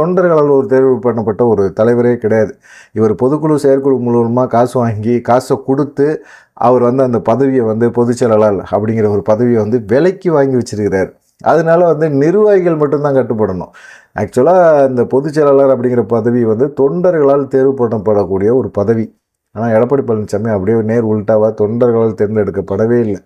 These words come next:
அதாவது, எம் ஜி ஆர் வந்து தொண்டர்களுக்கு கொடுத்த மிக முக்கியத்துவமான ஒரு செயல்பாடு என்னன்னா, தொண்டர்களால் பொதுச் செயலாளர் பதவி தேர்ந்தெடுக்கப்படும். அவரு வந்து கட்சி ஆரம்பிச்சனால அவரை வந்து தொண்டர்கள் ஏத்துக்கிட்டாங்க. அவரை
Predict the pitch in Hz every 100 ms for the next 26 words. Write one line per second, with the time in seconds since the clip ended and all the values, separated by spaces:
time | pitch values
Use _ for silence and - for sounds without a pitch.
0 | _ _ _ _ _ - 104 107 104 101
1 | 101 98 98 95 131 151 156 135 123 117
2 | 120 139 127 127 156 151 127 110 110 113
3 | 107 120 110 123 120 110 147 147 143 131
4 | 131 139 131 107 104 95 90 - _ _
5 | - 123 127 123 110 110 117 123 139 117
6 | 127 135 117 113 123 113 113 110 107 107
7 | 104 101 104 107 104 98 87 87 82 82
8 | _ - 87 131 165 156 147 139 139 143
9 | 131 123 135 120 123 123 110 110 123 123
10 | 110 104 104 120 110 110 117 110 104 113
11 | 120 202 180 104 127 - - _ - 80
12 | 87 110